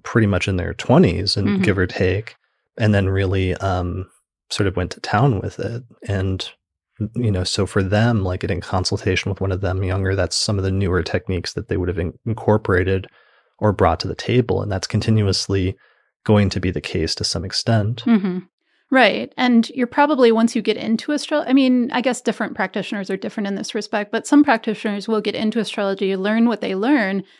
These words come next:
Speaker 2: and then kind of continue to practice that from there on out.
Speaker 1: Yeah.
Speaker 2: Versus some people will continue to learn and adapt and, you know, like, add new things and that sort of thing.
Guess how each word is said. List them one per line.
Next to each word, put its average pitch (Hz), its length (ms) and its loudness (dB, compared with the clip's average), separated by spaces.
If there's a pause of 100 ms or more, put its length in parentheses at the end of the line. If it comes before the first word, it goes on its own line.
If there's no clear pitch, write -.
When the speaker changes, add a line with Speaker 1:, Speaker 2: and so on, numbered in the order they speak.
Speaker 2:
and 240 100 6
then 214 140 2
kind 214 200 -2
of 202 100 -4
continue 208 360 0
to 190 80 -2
practice - 460 -4
that 226 340 -2
from 202 160 -6
there 196 160 -4
on 185 140 -2
out. 240 400 0 (300)
Speaker 1:
Yeah. 123 140 6
Speaker 2:
Versus 214 300 2
some 247 220 6
people 214 340 0
will 196 120 2
continue 220 560 2
to 208 160 -6
learn 208 320 -2
and 190 120 -2
adapt 190 540 0
and, 190 340 -2
you 214 80 0
know, 202 160 0
like, 190 160 0
add 180 300 -2
new 196 240 -2
things 202 560 -4
and 208 160 -4
that - 160 -4
sort 196 160 -8
of 208 100 -10
thing. - 360 -8